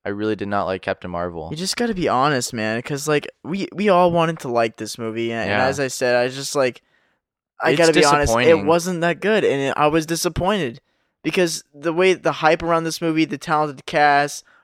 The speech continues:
Speaker 2: Marvel, the M C U, like, I, I haven't really
Speaker 1: The
Speaker 2: been
Speaker 1: big budget.
Speaker 2: The only time, like, where, um, I was a little bit disappointed was, well, not disappointed, I don't know.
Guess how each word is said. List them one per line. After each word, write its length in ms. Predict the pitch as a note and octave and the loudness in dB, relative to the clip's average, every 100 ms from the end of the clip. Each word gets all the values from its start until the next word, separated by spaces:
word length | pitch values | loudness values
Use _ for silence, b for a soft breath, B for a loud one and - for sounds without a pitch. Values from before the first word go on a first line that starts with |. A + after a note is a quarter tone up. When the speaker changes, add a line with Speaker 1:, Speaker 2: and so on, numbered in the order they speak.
| _ | _
Speaker 2:
Marvel, 840 | C#3 B2+ C3+ F#3+ D3 E3+ E3+ F3 - _ | -4 2 6 6 6 4 4 4 -4 _
the 180 | D3 - | -2 0
M 180 | D3 E3 | -2 -2
C 200 | - E3 | -4 -4
U, 480 | C#3+ C#3+ D#3+ E3+ - _ _ _ | 0 2 4 2 0 _ _ _
like, 220 | F3 F3+ - _ | 0 0 -4 _
I, 160 | - E3+ - | 0 0 2
I 100 | E3 | 0
haven't 280 | F#3 G#3+ G#3 | 4 2 4
really 200 | G3+ G3+ | 4 4
Speaker 1:
The 60 | |
Speaker 2:
been 80 | F3+ B2+ | 4 0
Speaker 1:
big 80 | G#2 | 0
budget. 460 | G#2 A2 A2 A#2+ A#2 | 0 0 0 0 4
Speaker 2:
The 100 | G3+ | 6
only 180 | B3 | 6
time, 380 | B3 A#3+ A3 A3+ | 2 2 2 4
like, 280 | G3 F3 - - | 2 2 0 -8
where, 600 | D3+ E3 E3+ E3 D#3 C#3+ | -2 4 6 6 4 4
um, 480 | C#3+ D3+ C#3+ C3+ - - | 2 2 0 -4 -8 2
I 100 | D#3+ | 4
was 120 | E3 | 4
a 60 | C#3+ | 2
little 240 | E3 F#3 | 2 4
bit 180 | E3 D3 | 2 -2
disappointed 640 | D#3 D#3 D3 E3+ E3+ D#3 | -4 -4 -4 -2 -2 -4
was, 580 | C3 C3+ C3+ C3 C3 - - | -2 2 4 2 -2 -10 -10
well, 80 | |
not 140 | D#3+ B2 | -8 -8
disappointed, 420 | B2 - G#2 E2+ - | -10 -14 -18 -10 -2
I 80 | |
don't 80 | F3+ | -2
know. 140 | A#2+ | -2